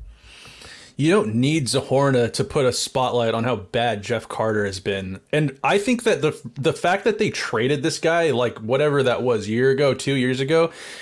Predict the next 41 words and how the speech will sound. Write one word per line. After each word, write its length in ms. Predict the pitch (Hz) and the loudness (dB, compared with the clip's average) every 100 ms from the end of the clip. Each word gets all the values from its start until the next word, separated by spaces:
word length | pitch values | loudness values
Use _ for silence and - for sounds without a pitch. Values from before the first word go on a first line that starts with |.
| - - | -18 -4
was 220 | 147 160 | 0 2
a 40 | 151 | 2
mistake 480 | 135 - 143 151 147 | 0 0 0 0 0
in 80 | |
the 80 | 135 | 0
first 300 | - 151 147 | 0 -2 0
place. 240 | 208 196 107 | 2 0 0
This 160 | 175 | -2
guy's 220 | - 269 | 0 2
a 60 | 233 | 0
unicorn. 760 | 110 107 147 160 - 98 101 | -2 0 0 0 -2 -4 -2
This 120 | 127 240 | -2 0
is, 160 | 208 | 0
like, 280 | 180 143 - | 0 0 -2
this 160 | 180 - | -4 2
guy's 260 | 226 127 | 2 2
what, 240 | 123 147 113 | 2 0 0
like, 160 | 113 | -2
six 320 | - - 147 | -2 -4 -4
five 380 | - 117 120 139 | -4 -2 0 0
or 80 | 143 | 0
something, 360 | 165 151 165 131 | -2 -2 0 -2
or 60 | |
six 320 | 101 147 143 | 0 -2 -2
six? 320 | - 143 143 - | -2 -2 -2 -2
He's 200 | 135 123 | 0 2
massive, 640 | 123 147 170 170 139 117 | 2 2 0 0 0 2
and 60 | 131 | 0
he 80 | |
can 200 | 135 131 | 0 0
skate 400 | - - 151 190 | 0 0 0 2
like 180 | 190 202 | 2 0
the 80 | 202 | 0
wind. 300 | 139 123 123 | 2 2 2
He's 100 | 117 | 0
got 340 | 104 131 180 | 0 0 0
hands. 300 | - 127 123 | 0 0 2
He 80 | 120 | -2
plays 300 | 120 160 170 | -2 0 0
with 180 | 196 202 | -2 0
finesse. 480 | 185 123 117 - | 0 2 2 0